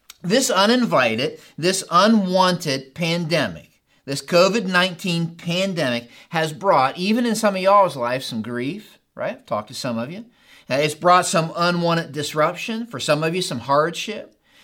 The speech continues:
Some of you watching this, you've lost your job, and I'm, I'm so sorry about that. And, and that has come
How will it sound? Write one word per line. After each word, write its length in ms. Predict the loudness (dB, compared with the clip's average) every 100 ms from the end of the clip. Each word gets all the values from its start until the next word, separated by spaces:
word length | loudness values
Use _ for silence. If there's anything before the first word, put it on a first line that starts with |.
| -8
Some 220 | 0 2
of 100 | 4
you 100 | 4
watching 300 | 4 2 -2
this, 120 | -6
you've 100 | -2
lost 300 | 0 0 -4
your 120 | -12
job, 480 | -8 -4 -4 -4 -6
and 100 | -4
I'm, 140 | -6 -4
I'm 160 | -6
so 200 | -4 -6
sorry 420 | -6 -4 -4 -6
about 320 | -10 -14 -20 -20
that. 300 | -20 -20 -10
And, 200 | -8 -6
and 400 | -8 -10 -12 -18
that 300 | -6 0 2
has 160 | 2 -2
come 480 | -4 -2 0 -2